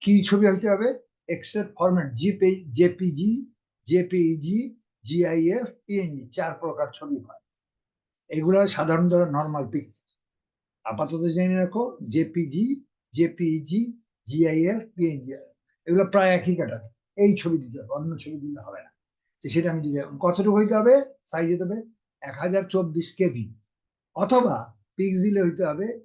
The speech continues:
আটশো by আটশো। পিক্সেলে জানো মনে হয়, ক্যামেরার পিক্সেল আছে না, এরকম এটা আছে না, জানো? হ্যাঁ, এটা হইতে হবে। দেখ, এই ছবিটা তোমার লাগবে। এই ছবি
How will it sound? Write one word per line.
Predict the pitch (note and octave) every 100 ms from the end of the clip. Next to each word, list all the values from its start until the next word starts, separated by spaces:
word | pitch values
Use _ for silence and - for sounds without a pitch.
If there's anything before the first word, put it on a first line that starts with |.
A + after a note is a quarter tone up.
| _ _ _ C3+
আটশো | D3+ - - G#3 C4+ - _ _ -
by | C3+ B2
আটশো। | F#2 - _ _ _
পিক্সেলে | F3 E3+ F#3+ F#3 F3 D3
জানো | D3+ D3 C#3+
মনে | A#2
হয়, | G#2+ - _ _ _ _ -
ক্যামেরার | D#3 D#3 C#3+ C3
পিক্সেল | D#3+ C#3+ F3+ F#3+
আছে | F3+ A#3
না, | A#3
এরকম | D#3+ G#2+ A2+ G2+ -
এটা | G#2+ A2 _ -
আছে | F#3 G3+
না, | G3+
জানো? | F3 G#3 E3 G#2+ - -
হ্যাঁ, | - - _ _ _ _
এটা | F3 F3+
হইতে | C3 G#2 G2
হবে। | - _ _ _ D#3
দেখ, | D#3+ - - - _ _ - - _ -
এই | G3+ G3
ছবিটা | G#3 G#3 F3 C#3+ _ _ _ _ -
তোমার | F3 E3+ D#3
লাগবে। | D3 A#2 A2+ A#2 -
এই | C#3+
ছবি | E3+